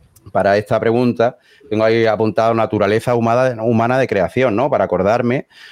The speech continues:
porque es que el ser humano por naturaleza, y esto ya hay un economista muy conocido, que fue mar-, más conocido, eh, por otros temas que por l-, su conocimiento de la economía, ¿no? Eh, que seguro que os suena, Karl Marx,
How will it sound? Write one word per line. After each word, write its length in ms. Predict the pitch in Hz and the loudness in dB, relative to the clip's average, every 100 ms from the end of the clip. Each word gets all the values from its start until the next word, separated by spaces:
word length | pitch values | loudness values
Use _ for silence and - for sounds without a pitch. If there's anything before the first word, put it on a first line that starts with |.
| - | -10
porque 260 | - 107 104 | -4 -2 -2
es 60 | 104 | -2
que 220 | 127 123 | -4 -2
el 100 | 117 | -4
ser 220 | 107 117 131 | -2 0 0
humano 360 | 131 135 143 139 | 0 0 -2 -2
por 120 | 120 | -2
naturaleza, 600 | 101 101 92 110 117 117 | -2 0 0 0 0 0
y 100 | 101 | 0
esto 240 | 104 123 | 0 -2
ya 400 | 113 110 117 127 | 0 2 0 -2
hay 140 | - 110 | -2 0
un 140 | 120 | 0
economista 520 | 123 123 123 139 - | 0 0 0 -2 -2
muy 120 | 104 107 | -2 -2
conocido, 600 | 120 120 143 147 175 - _ | -2 -2 0 0 0 -6 _
que 100 | 87 | -4
fue 240 | - 107 | -2 -2
mar-, 440 | 92 95 95 98 98 | -2 -2 -2 -2 -4
más 220 | 101 90 | -6 -10
conocido, 720 | - 107 101 - 101 101 98 - - - - - | -4 -4 -4 -2 0 2 0 -2 -20 -20 -20 -10
eh, 280 | - 101 101 | -2 0 0
por 140 | 104 104 | 0 0
otros 240 | 104 101 | 0 -4
temas 340 | - 123 104 85 | -2 -2 -2 -4
que 180 | 95 90 | -4 -2
por 200 | 87 90 | -2 0
l-, 540 | 87 87 71 80 78 - | 0 -2 -4 -10 -12 -14
su 300 | - - 85 | -16 -6 -4
conocimiento 540 | - 90 85 90 95 | -2 -4 0 -2 0
de 100 | 101 | 0
la 80 | 98 | 0
economía, 500 | 98 101 131 151 170 | 0 0 0 0 -2
¿no? 260 | 120 123 165 | -2 -2 -2
Eh, 200 | 101 87 | -2 -2
que 100 | 87 | -4
seguro 300 | 78 82 92 | -4 -2 -2
que 80 | 92 | 0
os 120 | 92 | -2
suena, 300 | - 127 131 147 | -2 0 0 -2
Karl 280 | 98 98 | -2 -2
Marx, 460 | 98 120 147 - - | 0 -2 -4 -10 -18